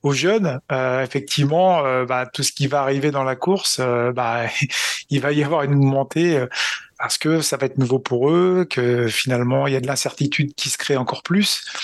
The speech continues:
parce qu'ils avaient, et le manque de contrôle aussi dessus. Et je pense qu'il y a, il y a, il y a des choses aussi sur l'accompagnement. Là, quand on parle d'accompagnement mental, c'est des petits principes.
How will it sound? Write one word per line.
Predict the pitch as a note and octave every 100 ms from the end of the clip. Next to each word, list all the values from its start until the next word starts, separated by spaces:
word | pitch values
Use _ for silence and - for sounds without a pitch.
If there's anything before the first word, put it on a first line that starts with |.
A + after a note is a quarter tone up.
| - _
parce | - -
qu'ils | - E3 E3+ C#3
avaient, | B2 E3 D3+ C3 C#3+
et | C3+
le | C3+
manque | C#3 C#3
de | C3
contrôle | C3 C3 - D3+
aussi | B2+ -
dessus. | D3+ B2 - A#3 - - - - - _ _
Et | -
je | B2
pense | - D#3 -
qu'il | - C3
y | B2+
a, | C3+
il | D#3
y |
a, | C#3
il | D#3
y |
a | C3+
des | C3
choses | - D#3 C#3
aussi | A#2+ - D#3
sur | D#3 -
l'accompagnement. | C3 B2+ C3 C#3 B2+ C3 D3 E3 E3 F#3 C#3+
Là, | C#3 D3
quand | D3 C#3
on |
parle | C#3 C3+
d'accompagnement | C3+ C#3 C#3 C3 C3
mental, | B2 B2 D#3 E3 - - -
c'est | -
des | C#3+ C#3+
petits | - -
principes. | - C3+ - G3+ -